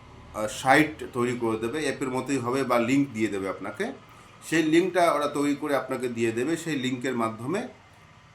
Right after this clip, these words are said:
কী থাকে ওখানে, যে আপনার যে বিষয়ে আপনি প্রজেক্ট চালাবেন বা করতে চাইছেন, সে বিষয়ে ডিটেলস লেখা থাকে।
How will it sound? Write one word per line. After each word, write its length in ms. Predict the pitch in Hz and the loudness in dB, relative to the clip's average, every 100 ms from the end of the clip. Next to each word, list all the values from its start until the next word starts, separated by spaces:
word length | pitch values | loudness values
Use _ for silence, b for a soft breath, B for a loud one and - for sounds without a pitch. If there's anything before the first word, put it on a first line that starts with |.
| - | -20
কী 60 | - | -8
থাকে 360 | 180 185 180 151 | 2 2 4 2
ওখানে, 340 | - 123 180 | 2 0 -2
যে 140 | 175 | 0
আপনার 640 | 143 - 127 170 170 117 143 | -2 -2 -4 2 2 2 0
যে 100 | 156 | -2
বিষয়ে 400 | 151 143 156 151 | 0 -2 0 0
আপনি 360 | 143 143 147 143 | 0 0 -2 -2
প্রজেক্ট 320 | 127 123 135 - - - | -4 -2 -4 -6 -20 -2
চালাবেন 460 | 110 120 123 123 120 | 2 4 4 2 2
বা 120 | 120 | 0
করতে 380 | 120 117 - 123 | 0 -4 -4 0
চাইছেন, 520 | 120 135 - 117 131 | 2 2 0 -4 -4
সে 180 | - 123 | -4 -4
বিষয়ে 280 | 127 139 | -4 -4
ডিটেলস 280 | 117 113 127 123 | -4 -4 -4 -4
লেখা 220 | 104 107 | -8 -6
থাকে। 400 | 101 98 147 160 | -6 -6 -6 -8